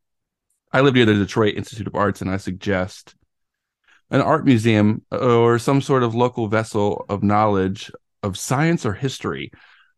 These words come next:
Finding out the woman I plan to marry when we met likes going to look at exhibits that we can see locally for free, minus parking, is actually something we still try to do regularly years later.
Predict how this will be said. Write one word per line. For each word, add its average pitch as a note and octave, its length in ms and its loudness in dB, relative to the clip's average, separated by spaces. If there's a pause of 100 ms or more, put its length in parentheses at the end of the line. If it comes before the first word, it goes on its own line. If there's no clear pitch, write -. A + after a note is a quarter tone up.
(140)
Finding E3 480 2
out A2+ 100 2
the G#2+ 80 0
woman A2+ 200 2
I B2 100 2
plan G#2 240 -4
to G2 60 0
marry G2 260 0
when F#2+ 240 0
we G#2 160 -2
met G#2 440 -4 (180)
likes G2 800 -6
going G2+ 200 0
to G2+ 80 -4
look G2+ 180 -4
at - 100 -6
exhibits C#3+ 520 -2
that F2 160 -2
we G2 120 -2
can F#2 180 -2
see G2 240 -8
locally A#2 380 -2
for F2+ 180 -8
free, G#2+ 320 -4
minus F2 280 -2
parking, G#2 380 -4
is F#2 100 -4
actually G2 300 -8
something F2+ 340 -8
we F#2+ 60 -4
still F2+ 180 -10
try F2 160 -10
to F2+ 80 -6
do G2 180 -2
regularly G2+ 840 -4
years F2+ 280 -8
later. G2 320 -2